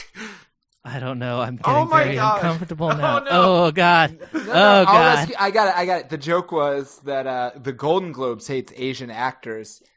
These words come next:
Speaker 3: And Nick was like, "Awkwafina's name was funny." And then you were like, "Yeah, and I hate Cambodian people." It's, it's the perfect one, two, three joke structure. I don't know. I don't know that we could have nailed it any more clearly.
Speaker 2: Well, it's,
Speaker 1: I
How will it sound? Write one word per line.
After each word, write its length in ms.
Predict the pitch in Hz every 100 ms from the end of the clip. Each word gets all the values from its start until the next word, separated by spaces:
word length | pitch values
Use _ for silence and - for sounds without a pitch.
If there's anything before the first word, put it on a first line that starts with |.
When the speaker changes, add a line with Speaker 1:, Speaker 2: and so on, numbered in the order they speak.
| _ -
Speaker 3:
And 220 | 131 131
Nick 220 | 156 156
was 180 | 156 139
like, 280 | 131 123 -
"Awkwafina's 800 | 147 151 160 - 165 151 139 139
name 260 | 147 160
was 220 | 135 127 -
funny." 460 | 131 123 120 117 _ _ _
And 200 | 147 160
then 120 | 170
you 100 | 196
were 120 | 214
like, 240 | 220 214 214
"Yeah, 300 | 277 269 190
and 160 | 165 160
I 140 | 160
hate 180 | 175 175
Cambodian 540 | 196 180 190 185 156
people." 420 | 147 131 117 104 _ 123 143
It's, 300 | 143 139 - -
it's 240 | 156 -
the 100 | 156
perfect 480 | 156 170 170 185 -
one, 240 | 170 175
two, 220 | 170 190
three 500 | 185 175 180 180 175 _ _ -
joke 380 | 135 165 175 -
structure. 720 | - 190 202 - 131 95 92
I 140 | 113 139
don't 160 | 151
know. 460 | 151 151 151 147 - _ -
I 120 | 139
don't 160 | 160 160
know 100 | 165
that 140 | 165
we 80 | 156
could 180 | - 151
have 120 | 135
nailed 340 | 131 143 151
it 100 | 156
any 200 | 143 151
more 180 | 160 170
clearly. 520 | - 220 214 139 101 _ _ _ _ 131
Speaker 2:
Well, 320 | 143 139 -
it's, 60 | 139
Speaker 1:
I 220 | 147 151